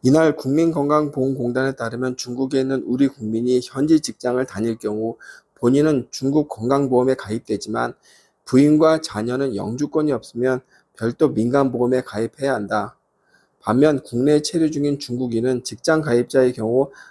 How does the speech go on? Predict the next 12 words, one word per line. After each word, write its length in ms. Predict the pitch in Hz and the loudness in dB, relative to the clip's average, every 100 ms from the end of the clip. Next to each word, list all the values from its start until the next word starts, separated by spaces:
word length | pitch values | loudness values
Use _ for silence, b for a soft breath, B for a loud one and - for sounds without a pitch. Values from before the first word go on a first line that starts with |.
| B | B
아내와 500 | - 110 131 139 139 | -2 2 4 4 2
자녀는 600 | 135 - 104 131 151 143 | -2 -8 -2 0 0 0
물론 400 | 107 110 131 135 - _ _ _ | 0 0 0 -2 -8 _ _ _
부모와 640 | - 123 143 151 156 156 - b _ | -6 2 6 6 6 2 -4 b _
형제, 360 | - 185 185 170 | -6 0 2 2
자매, 400 | 135 127 135 135 | 2 0 0 -2
장인, 420 | - 110 143 160 | -6 -2 0 0
장모까지 680 | 156 104 131 127 120 127 135 | -2 -2 -2 2 0 2 -2
피부양자로 680 | - 185 175 147 117 117 123 | 0 0 4 2 2 0 -2
가입할 380 | - 117 - 131 | -2 -4 -4 -8
수 140 | 107 | -6
있다. 400 | 101 - 107 110 | -4 -2 -2 -2